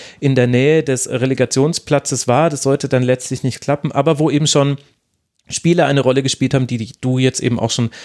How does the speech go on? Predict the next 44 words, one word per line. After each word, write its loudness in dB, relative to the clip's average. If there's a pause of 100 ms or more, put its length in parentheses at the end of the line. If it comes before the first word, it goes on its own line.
(140)
erwähnt 0
hast. 0
Deswegen -2
fand 0
ich -8
das -6
jetzt -8
eben -2
auch -2 (440)
nochmal 2
spannend 0
und -4
kommt -2
vielleicht 0
dann 0
noch -2
mit 0
dazu, 0 (300)
dass -2
man 2
jetzt, 0
äh, 0
Gu-, -14
Guido 2
Burgstaller 0
auch, 0
äh, -4
zur 0
Verfügung 0
hat 0
von -2
Beginn 0
an, 0
in -2
den 0
ja 2
große 0
Hoffnungen, 0
äh, -10
gesetzt -2
wurden, 0
der 2
dann 0
aber 0